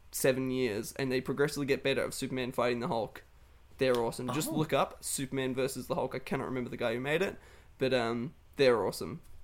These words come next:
Speaker 1: Very, very good.
Speaker 2: Fuck
Speaker 1: And
Speaker 2: yeah.
Speaker 1: they get, and they
Speaker 2: I'll
Speaker 1: get better. Um,
Speaker 2: give it a Google.
Speaker 1: Spider-Man, this is weird. Spider-Man versus Superboy?
Speaker 2: That's a weird combo. And
Speaker 1: Yeah.
Speaker 2: granted, I already know the result of this one because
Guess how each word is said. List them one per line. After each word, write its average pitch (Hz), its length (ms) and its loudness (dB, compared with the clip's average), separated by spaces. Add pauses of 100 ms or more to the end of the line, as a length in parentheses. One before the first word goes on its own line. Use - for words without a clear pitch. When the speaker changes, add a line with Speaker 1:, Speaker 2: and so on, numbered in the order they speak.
Speaker 1:
Very, 123 400 2 (100)
very 107 400 -2 (120)
good. - 240 -6 (440)
Speaker 2:
Fuck - 300 -4
Speaker 1:
And 123 80 2
Speaker 2:
yeah. 127 60 4
Speaker 1:
they 127 40 0
get, 117 120 -4
and 127 100 0
they 120 40 0
Speaker 2:
I'll - 40 2
Speaker 1:
get 113 100 -2
better. - 280 -2 (140)
Um, 131 480 0 (300)
Speaker 2:
give 127 140 0
it 117 60 0
a 120 40 -2
Google. 139 300 0 (460)
Speaker 1:
Spider-Man, 202 640 6
this 208 140 4
is 220 120 -2
weird. 156 340 2
Spider-Man 190 520 4
versus 160 360 2
Superboy? 202 520 0 (1500)
Speaker 2:
That's 190 200 6
a 240 60 8
weird 143 640 6 (100)
combo. 92 580 2 (260)
And 147 140 10
Speaker 1:
Yeah. - 80 10
Speaker 2:
granted, 151 380 8
I 131 140 12
already 151 200 10
know 135 180 10
the 117 100 4
result 110 400 6
of 95 100 -2
this 101 200 0
one 98 180 4
because 98 680 2